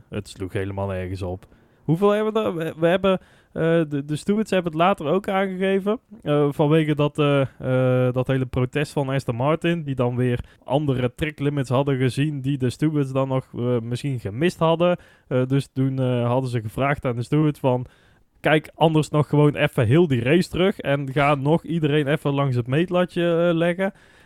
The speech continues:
En ja, misschien winnen we dan nog een plek. Een beetje dat idee. Eh, <laughs> en toen hebben de stewards ook gezegd van, ja, maar, eh, grote vrienden van Aston Martin, dat gaan we dus even niet doen, want, eh, w-,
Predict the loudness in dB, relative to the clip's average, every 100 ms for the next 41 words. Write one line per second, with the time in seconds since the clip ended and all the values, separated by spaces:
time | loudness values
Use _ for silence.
0 | -8 0 0 0 -6 -10 -2 0 0 -2
1 | -6 -2 0 2 2 2 0 -2 -2 -2
2 | -4 -4 -6 -8 _ -4 -4 -2 0 0
3 | 0 -6 -6 -8 -8 _ _ _ _ -2
4 | 0 0 -2 -4 0 -2 -2 _ -6 -2
5 | 0 0 2 2 0 4 4 6 4 4
6 | 2 0 0 2 0 0 0 0 0 0
7 | 2 2 2 0 -4 -2 -2 0 0 0
8 | -2 -2 -2 -2 -2 -2 -2 0 2 2
9 | 2 0 0 -2 -4 -2 0 0 -2 0
10 | 2 0